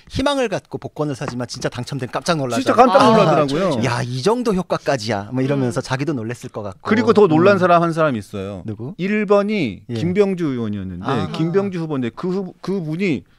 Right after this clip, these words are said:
Speaker 2: 표정이 계속 안 좋아.
Speaker 1: 안 좋지.
Speaker 2: 왜냐하면 그분이 본인은 이렇게 득표율이 이렇게 처질 줄 몰랐나 봐요.
Speaker 1: 음.
Speaker 3: 음.
Speaker 2: 본인이 왜냐면 정신 나간,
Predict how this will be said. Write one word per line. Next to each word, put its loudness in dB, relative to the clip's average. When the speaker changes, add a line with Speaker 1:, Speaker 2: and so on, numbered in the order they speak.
Speaker 2:
표정이 -2
계속 2
안 -4
좋아. -14
Speaker 1:
안 -10
좋지. -18
Speaker 2:
왜냐하면 0
그분이 -8
본인은 -4
이렇게 -2
득표율이 -6
이렇게 -12
처질 -4
줄 -6
몰랐나 -8
봐요. -10
Speaker 1:
음. -10
Speaker 3:
음. -16
Speaker 2:
본인이 0
왜냐면 -2
정신 -4
나간, 0